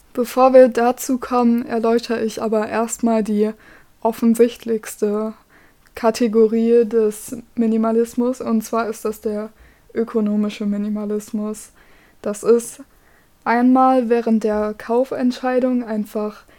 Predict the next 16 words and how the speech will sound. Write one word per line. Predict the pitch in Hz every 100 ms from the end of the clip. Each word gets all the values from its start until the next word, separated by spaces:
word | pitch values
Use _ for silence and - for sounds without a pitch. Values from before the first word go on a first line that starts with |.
| _ _ -
das | 220 214 - 220
weniger | 240 247 240 226
kaufen | 226 - 226 247 - 240 240 262 -
und | 220 208 233
wirklich | 226 233 220 190
eine | 220 214 -
aktive | 233 - - 247 233 220
Kaufentscheidung | - 220 233 - 214 226 214 208 208
zu | 208 220
tätigen. | 208 220 214 - 214 226 269 _ - - - _
Also | - 214 214 202 214 208 208
dazu | 214 214 208 - 233 233
zählt | - 233 226 220 -
dann | 208 208 208 208 - - _ _ _ -
nicht | 226 233 - - - -
impulsiv | 240 247 254 247 214 240 254 277 - -